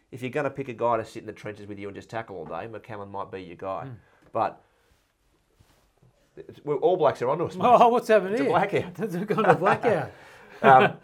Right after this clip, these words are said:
Speaker 1: you know, maybe he's your guy, but you gotta, you gotta pick a team that can be physical and can also play a game as well.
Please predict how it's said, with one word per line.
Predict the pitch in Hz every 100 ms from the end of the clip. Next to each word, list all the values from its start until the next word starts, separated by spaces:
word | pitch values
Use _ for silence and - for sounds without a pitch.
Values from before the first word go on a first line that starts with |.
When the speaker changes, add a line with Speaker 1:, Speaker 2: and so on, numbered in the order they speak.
| - _ 127
Speaker 1:
you | 131
know, | 117
maybe | 131 147 135
he's | 127
your | 104
guy, | 113 110 98
but | 110 -
you |
gotta, | 120 156 151 -
you | 131
gotta | 160
pick | 160 143
a | 123
team | - 113
that | 92
can | 107
be | 101
physical | - 135 120 117 170 -
and | 104
can | 107
also | 104 113 117 101
play | - 104 98
a |
game | 98 98 95
as | 92
well. | 87 76